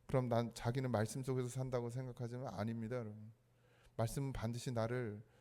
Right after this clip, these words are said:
변화시켜요. 예. 우리가 밥을 먹고 좋은 것들을 먹으니까 몸이 반응하잖아요. 변화가 되잖아요.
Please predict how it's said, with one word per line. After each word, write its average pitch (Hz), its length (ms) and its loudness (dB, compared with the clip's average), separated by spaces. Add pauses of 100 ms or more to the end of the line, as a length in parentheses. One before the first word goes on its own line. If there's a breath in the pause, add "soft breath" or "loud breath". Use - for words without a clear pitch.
(240 soft breath)
변화시켜요. 117 800 2 (440)
예. 50 60 -8 (1500 soft breath)
우리가 143 220 2
밥을 147 400 12
먹고 127 680 2 (1800)
좋은 143 240 12
것들을 143 320 6
먹으니까 131 580 4
몸이 127 520 2
반응하잖아요. 117 1000 0
변화가 120 460 4
되잖아요. 107 440 -4